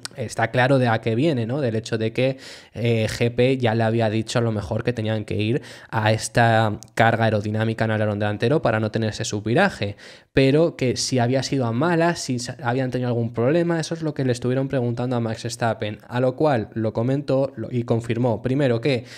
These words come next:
efectivamente G P le había dicho que tenías que ir a esta configuración, Verstappen pensaba que no, a-,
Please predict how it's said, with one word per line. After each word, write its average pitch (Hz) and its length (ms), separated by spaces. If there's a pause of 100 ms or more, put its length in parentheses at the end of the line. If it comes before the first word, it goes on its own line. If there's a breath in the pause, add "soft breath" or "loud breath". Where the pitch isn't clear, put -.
(180 loud breath)
efectivamente 120 720
G 120 220
P 120 160
le 101 80
había 101 200
dicho 120 340 (120)
que 98 80
tenías 101 280
que - 100
ir 104 80
a 101 40
esta 101 200
configuración, 104 760 (400 loud breath)
Verstappen 113 340
pensaba 107 420
que 113 120
no, 120 300
a-, 113 180